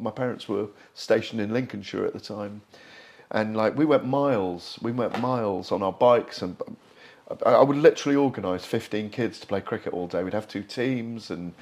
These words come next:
we, so we did the boxing ring that day. There's another time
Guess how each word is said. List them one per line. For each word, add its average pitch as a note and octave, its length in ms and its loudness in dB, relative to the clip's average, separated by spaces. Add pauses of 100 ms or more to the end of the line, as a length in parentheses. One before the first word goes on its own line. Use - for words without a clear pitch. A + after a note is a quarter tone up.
(300)
we, G#2+ 100 0
so - 220 -2
we A2+ 80 2
did A2 160 2
the G2 60 -4
boxing G2 440 6
ring F#2+ 160 -2
that F#2+ 180 -4
day. G2 280 2 (300)
There's A#2 180 2
another E3+ 400 6
time F#2 580 0